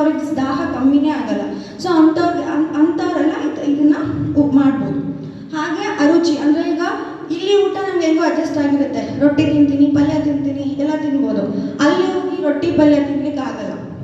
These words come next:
ಅಲ್ಲಿ ಡೈಜೆಷನ್ ಕೂಡನೂ ಅಷ್ಟು ನೀಟಾಗಿ ಆಗಲ್ಲ ನಮ್ಮ ಬಾಡಿಗೆ, ಅಲ್ವಾ? So, ಆ ಟೈಮಲ್ಲಿ ನಾವೇನ್ ಮಾಡ್ಬೋದು?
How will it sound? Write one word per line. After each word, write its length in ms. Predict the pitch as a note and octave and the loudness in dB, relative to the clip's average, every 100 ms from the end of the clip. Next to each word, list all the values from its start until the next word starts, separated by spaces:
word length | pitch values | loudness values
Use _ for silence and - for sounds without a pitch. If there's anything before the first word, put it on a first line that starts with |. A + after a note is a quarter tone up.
| - - - - - - - | -10 -10 -10 -10 -10 -8 -2
ಅಲ್ಲಿ 160 | D4 | 0
ಡೈಜೆಷನ್ 580 | D4 C#4 D4 D#4+ D#4 D4+ | 2 2 0 -2 2 2
ಕೂಡನೂ 340 | C#4+ C#4 D4+ D#4+ | 4 4 4 2
ಅಷ್ಟು 220 | C#4+ D4+ | 0 0
ನೀಟಾಗಿ 320 | C#4 - C#4 | 0 -2 -4
ಆಗಲ್ಲ 400 | C#4 - A#3 - - - - | -4 -6 -6 -8 -10 -10 -2
ನಮ್ಮ 240 | B3+ C4 B3+ | 2 4 4
ಬಾಡಿಗೆ, 400 | G#3 F#3+ F3 F3+ - - - - A#3 | 2 2 -2 -4 -6 -8 -8 -10 -8
ಅಲ್ವಾ? 420 | C4+ - - - | -6 -6 -8 -4
So, 60 | E4+ | -2
ಆ 160 | D#4+ D4+ E4+ | 0 0 -2
ಟೈಮಲ್ಲಿ 420 | F4 E4+ E4+ D#4+ | -2 2 4 4
ನಾವೇನ್ 340 | D#4+ D4+ D4 D4 | 4 4 4 4
ಮಾಡ್ಬೋದು? 380 | C#4 - - | 2 0 -2